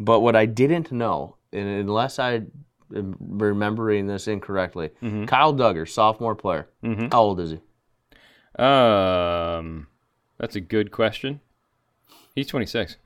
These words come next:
Speaker 1: He's twenty-six years
Speaker 2: I just
Speaker 1: old.
Speaker 2: looked that up. <laughs>
Speaker 1: What the heck? Guy's almost a coach. Uh, but yeah, well, you know, while we're on sophomore players, also, uh,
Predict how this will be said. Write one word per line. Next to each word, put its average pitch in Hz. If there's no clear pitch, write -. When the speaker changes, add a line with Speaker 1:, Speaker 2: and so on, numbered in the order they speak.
Speaker 1:
He's 165
twenty-six 165
years 143
Speaker 2:
I 131
just 143
Speaker 1:
old. 127
Speaker 2:
looked 117
that 110
up. -
<laughs> -
Speaker 1:
What 147
the 101
heck? 135
Guy's 123
almost 127
a 139
coach. -
Uh, 98
but 135
yeah, 330
well, 151
you 151
know, 120
while 113
we're 110
on 117
sophomore 104
players, 101
also, 98
uh, 90